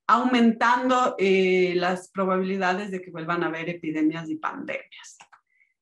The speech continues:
Em, los retos, ¿no es cierto?, que los ríos, eh, vuelven a pasar por donde pasaban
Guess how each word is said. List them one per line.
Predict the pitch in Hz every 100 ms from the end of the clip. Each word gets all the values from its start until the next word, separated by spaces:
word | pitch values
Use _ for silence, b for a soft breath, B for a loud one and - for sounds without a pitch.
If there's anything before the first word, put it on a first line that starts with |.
| _
Em, | 185 185 180 175 170 170 165 156 156 - - _ _ - - _ _ _ _ _ _ _ _ _ _ _ _ _ _ _
los | 190 196
retos, | 240 254 262 247
¿no | 220
es | 214
cierto?, | 220 214 254 -
que | 185
los | 175
ríos, | 180 196 202 202 - 175
eh, | 165
vuelven | 175 180 202
a | 185
pasar | 185 - 175 185
por | 185
donde | 180 165 165
pasaban | 165 - 214 208 233